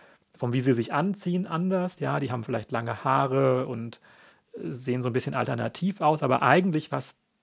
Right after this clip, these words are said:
zum Großteil inzwischen da verbreitet wird in dieser Szene,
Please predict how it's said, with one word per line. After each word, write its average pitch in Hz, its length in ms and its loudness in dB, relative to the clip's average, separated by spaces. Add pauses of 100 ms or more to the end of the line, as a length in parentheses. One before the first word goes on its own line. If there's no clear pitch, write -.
zum 135 160 -4
Großteil 156 400 4
inzwischen 139 400 -4
da 131 200 0
verbreitet 139 680 0
wird 139 240 0
in 143 100 -4
dieser 139 240 -4
Szene, 135 460 -2